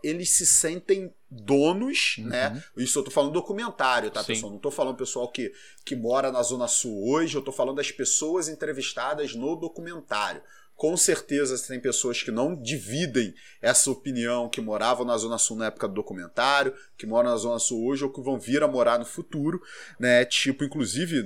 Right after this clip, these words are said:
Speaker 1: nó-, conheço pessoas que moram na, eu sou natural do Rio de Janeiro, né?
Speaker 2: Uhum.
Speaker 1: Eu conheço pessoas que moram na Zona Sul do Rio de Janeiro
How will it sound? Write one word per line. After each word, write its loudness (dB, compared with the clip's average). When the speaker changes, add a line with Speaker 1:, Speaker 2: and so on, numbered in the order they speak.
Speaker 1:
nó-, 2
conheço -2
pessoas -4
que -10
moram -8
na, -6
eu -6
sou 0
natural -4
do -10
Rio -8
de -12
Janeiro, -8
né? -10
Speaker 2:
Uhum. -12
Speaker 1:
Eu -6
conheço -2
pessoas -2
que -10
moram -4
na -4
Zona -4
Sul -4
do -6
Rio -4
de -6
Janeiro -2